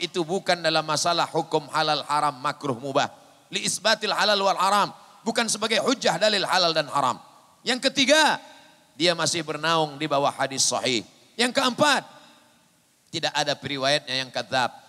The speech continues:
Karena kalau ada periwayatnya, rawinya kadzab, maka hadis itu bukan dhaif, tapi hadis maudhu'. Yang kelima, fadail amal.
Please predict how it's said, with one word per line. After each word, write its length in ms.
Karena 180
kalau 220
ada 160
periwayatnya, 720
rawinya 400
kadzab, 400
maka 160
hadis 240
itu 160
bukan 260
dhaif, 300
tapi 240
hadis 260
maudhu'. 680
Yang 240
kelima, 400
fadail 480
amal. 400